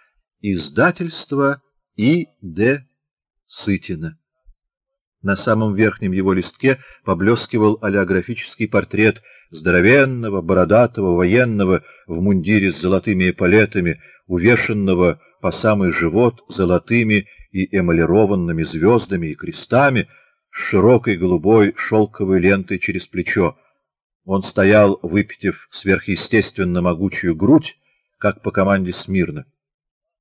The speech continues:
Его держала под руку моложавая женщина с нерусским лицом. Она была в длинном белом платье,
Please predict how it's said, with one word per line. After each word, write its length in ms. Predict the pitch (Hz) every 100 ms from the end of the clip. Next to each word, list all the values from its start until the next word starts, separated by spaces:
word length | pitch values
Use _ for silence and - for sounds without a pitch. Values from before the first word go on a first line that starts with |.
| _
Его 320 | 82 82 92 123
держала 480 | 107 90 127 113
под 300 | 95 113 139
руку 380 | 123 107 - 82 _ _ -
моложавая 720 | 95 95 - 123 131 127 120
женщина 760 | 117 127 101 - 98 87 85 - _ _
с 140 | - 101
нерусским 540 | 95 92 - - 87
лицом. 500 | 85 - 101 85 73 _ _ _ _
Она 260 | 90 92 104
была 520 | 92 95 104 95 82 -
в 120 | 82
длинном 480 | 82 104 101 90 82
белом 320 | 98 85 78
платье, 640 | 85 98 123 - 131 127